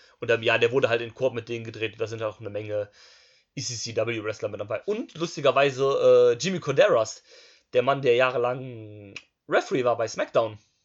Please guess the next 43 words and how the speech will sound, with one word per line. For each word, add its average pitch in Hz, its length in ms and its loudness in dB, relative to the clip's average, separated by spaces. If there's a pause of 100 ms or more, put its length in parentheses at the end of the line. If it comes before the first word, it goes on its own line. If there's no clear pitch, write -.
(240)
ist, - 380 -16
spielt 131 220 -10
da 131 60 -2
auch 139 120 -8
mit. 117 120 -14
Der 117 40 -10
spielt 117 260 -12
nämlich 113 240 -6
den, 107 240 -10
äh, 104 260 -8 (880)
den 104 140 -16
Heel 139 340 -8
quasi 101 560 -8
in 95 160 -18
der, 90 460 -14 (440)
in 113 100 -10
der 110 80 -2
Geschichte, 113 340 -10
der 113 140 0
dann 110 100 -4
später 117 340 -6
zur 101 500 -4 (1800)
der 135 100 2
ein 135 100 -2
guter 160 220 0
Wrestler 160 360 0
ist, 143 220 -12 (520)
aber 123 160 0
dann 135 240 2
zur 120 460 2
W 117 120 -10
W 135 60 -12
E 185 160 -8
wechselt 151 480 -2
und 139 160 -4
dann, 139 100 6
dann 147 120 6
halt 143 180 4
so 135 60 -6
ein 127 80 -8
lächerliches 135 520 -4
Gimmick 139 260 -8
kriegt. 110 220 -14